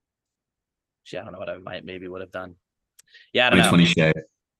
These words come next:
Speaker 1: Yep, twenty twenty Shai. Yep. <laughs>
Speaker 2: Yep.
Speaker 1: Um,
Speaker 2: Might have been it.
Speaker 1: yeah, I think, uh, I think taking twenty twenty's Jokic would have been a better pick. And then,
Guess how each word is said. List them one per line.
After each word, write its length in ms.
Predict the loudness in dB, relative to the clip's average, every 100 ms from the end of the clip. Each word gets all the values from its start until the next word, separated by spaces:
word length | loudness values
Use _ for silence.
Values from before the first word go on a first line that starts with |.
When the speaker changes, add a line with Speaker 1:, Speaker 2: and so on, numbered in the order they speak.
| _ _ -20 _ _ _ -6
Speaker 1:
Yep, 260 | -2 -2 -4 -10
twenty 200 | -8 -8
twenty 240 | -8 -8
Shai. 340 | -6 -4 -6 -8
Yep. 260 | -4 -4 -4 -12 -20
<laughs> 180 | -12
Speaker 2:
Yep. 140 | -6 -2
Speaker 1:
Um, 480 | 0 0 -2 -8 -18 _ _ -4
Speaker 2:
Might 140 | 0
have 80 | 0
been 80 | 0
it. 40 | -2
Speaker 1:
yeah, 120 | -2
I 100 | -2
think, 220 | -2 0
uh, 200 | 2 2 0
I 80 |
think 200 | -2 -4
taking 260 | -2 -4 -4
twenty 260 | -2 -2 -2
twenty's 320 | -6 -6 -4
Jokic 280 | -4 -4 -10
would 100 | -8
have 60 |
been 100 | -6
a 40 | -2
better 220 | -2 -2
pick. 320 | -2 -2 -2 -12 _ _ _ _ _ _ _ _ _ _ _ -10
And 140 | -4
then, 560 | 0 0 0 -4 -8